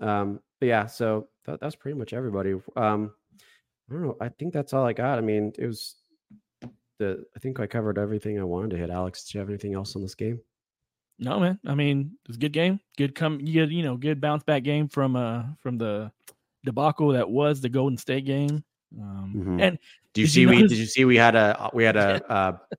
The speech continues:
Speaker 1: basket interference on the exact same goal? <laughs>
Speaker 2: We, so yeah, who was it? It was J-Dub on that one, right?
Speaker 1: Yeah,
Speaker 2: On that basket
Speaker 1: forget.
Speaker 2: interference. And then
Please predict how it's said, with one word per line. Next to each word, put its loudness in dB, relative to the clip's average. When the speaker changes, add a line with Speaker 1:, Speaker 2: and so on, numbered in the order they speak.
Speaker 1:
basket 4
interference 6
on 4
the 4
exact 0
same 0
goal? 8
<laughs> 2
Speaker 2:
We, 6
so 0
yeah, 4
who 4
was 6
it? 2
It 2
was 0
J-Dub 6
on 4
that -2
one, -6
right? -2
Speaker 1:
Yeah, 4
Speaker 2:
On 0
that 0
basket -2
Speaker 1:
forget. -2
Speaker 2:
interference. -2
And 2
then 2